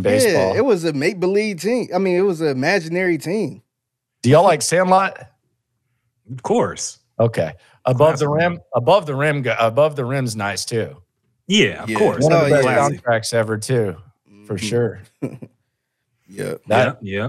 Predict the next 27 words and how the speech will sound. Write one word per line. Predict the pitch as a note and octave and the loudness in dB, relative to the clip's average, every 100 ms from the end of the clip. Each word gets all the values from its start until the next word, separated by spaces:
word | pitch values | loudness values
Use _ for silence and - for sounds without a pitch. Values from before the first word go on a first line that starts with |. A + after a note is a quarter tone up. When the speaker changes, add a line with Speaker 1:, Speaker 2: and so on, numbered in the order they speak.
| C3 | -6
Speaker 2:
A-, | A2 - | -8 -6
Above | G#2+ C#3 B2 | 0 0 0
the | A2 | -4
Rim's | A2+ G#2 F#2+ | -4 -4 -2
awesome. | F#2 F#2 - F#2+ | -2 -4 -8 -4
That | A#2 A#2+ | -4 -2
one, | A#2+ G#2+ _ - | -8 -10 _ -2
that | C#3 F#3+ | 0 0
travels | - A#2+ G#2+ F#2+ | 0 -2 -2 -4
real | G#2+ G#2+ | -2 0
well. | F#2+ F2 F#2+ B2+ C3 | -2 -4 -6 -14 -8
You | B2+ | -2
remember | F3 A#3+ A#3+ F#3 D3 | 2 2 2 0 0
back | D#3 D#3 | 0 0
in | D3+ | -4
the | C3 | -2
N | C3 | -2
B | C#3+ C#3 | 0 0
A | C3 | 0
on | A#2+ | 0
T | A2 C3 | -4 -4
N | A#2+ A2 | -4 -4
T | A#2+ | -6
days, | A#2+ A#2 A#2+ A2 | -2 0 0 -2
like, | G#2 A2+ | -4 -2
old, | A2 A2 _ _ _ _ - | -2 -4 _ _ _ _ -4
that | B2+ A2 | -2 -2